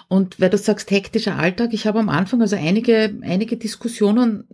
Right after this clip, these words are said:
losgetreten, ja, äh, bis hin zu einem E-Mail, da habe ich dann auch mal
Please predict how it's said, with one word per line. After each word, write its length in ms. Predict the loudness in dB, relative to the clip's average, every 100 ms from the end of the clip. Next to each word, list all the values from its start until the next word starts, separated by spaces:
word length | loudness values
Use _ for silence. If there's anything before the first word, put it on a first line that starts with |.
| -6
losgetreten, 1300 | 0 2 2 2 -2 0 4 4 4 2 2 -2 _
ja, 300 | 0 0 0 -6 -18 -18 -18 -14 -4
äh, 300 | -2 -2 -4 -10 -16 -16 -18 -16 -12
bis 260 | 0 0 0
hin 380 | 0 4 6 4
zu 320 | 0 -2 -2
einem 320 | -2 0 0
E-Mail, 300 | 0 0 2
da 100 | 0
habe 100 | 0
ich 80 | 0
dann 140 | 0 -2
auch 140 | 0
mal 260 | 2 2